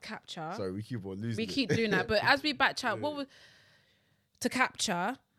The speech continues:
Speaker 1: Um, it was good. It was
Speaker 2: Mm.
Speaker 1: lit. The beginning, Sean Emery,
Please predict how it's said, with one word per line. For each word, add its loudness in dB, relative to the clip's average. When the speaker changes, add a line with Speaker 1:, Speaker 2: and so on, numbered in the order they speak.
Speaker 1:
Um, 4
it 8
was 0
good. 0
It -4
was -4
Speaker 2:
Mm. -2
Speaker 1:
lit. -2
The -2
beginning, -2
Sean -2
Emery, -2